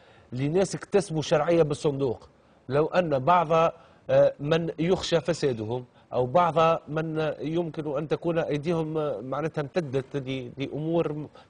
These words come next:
ما تليقش بال-، بالقضاء، اليوم لو كان يحظوا بثقة متاع زملائهم،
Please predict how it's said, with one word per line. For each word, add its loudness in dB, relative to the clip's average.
ما 0
تليقش -2
بال-، -4
بالقضاء، 2
اليوم 0
لو 0
كان 2
يحظوا 0
بثقة -2
متاع 0
زملائهم، -2